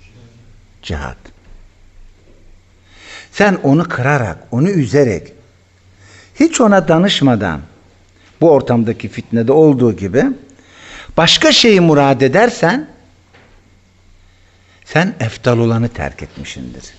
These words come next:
Olması gerekeni bırakmışın, terk etmişindir. Burada da diyor ki, yine Amr ibn el-As'tan,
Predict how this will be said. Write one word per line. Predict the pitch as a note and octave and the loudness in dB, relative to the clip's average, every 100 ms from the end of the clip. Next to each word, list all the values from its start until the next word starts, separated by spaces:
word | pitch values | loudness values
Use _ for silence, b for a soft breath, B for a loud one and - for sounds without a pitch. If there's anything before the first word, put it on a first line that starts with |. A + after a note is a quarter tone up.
| _ _ - - _ - - _ _ _ _ - b b b b b | _ _ -20 -20 _ -20 -20 _ _ _ _ -20 b b b b b
Olması | C#3 C#3+ D3 C#3+ G3 C3+ | 4 6 4 2 -2 -4
gerekeni | G2 A#2+ A#2+ A#2+ B2+ E3 D3 E2 - - b b b b _ - | -2 0 0 0 2 4 2 -2 -12 -20 b b b b _ -10
bırakmışın, | F2 D#2 E2+ - D2 | -8 -8 -12 -14 -14
terk | - C#2+ - | -12 -14 -14
etmişindir. | C2 D2 - A1+ - - _ _ _ _ b b b b b b b b b b - | -18 -18 -16 -18 -20 -20 _ _ _ _ b b b b b b b b b b 0
Burada | G3 A3 F3 D3+ | 4 4 4 4
da | D3+ A#2+ | 2 2
diyor | F#3 A#3 | 2 2
ki, | - G3 - | -2 -6 0
yine | D3+ C3+ F#2 - - | 2 2 0 -8 -8
Amr | B2 B2+ | 0 0
ibn | G#2+ F#2+ | 0 -4
el-As'tan, | F#2 E2+ G2+ - B2+ E3+ | -4 -4 -8 -6 -4 -2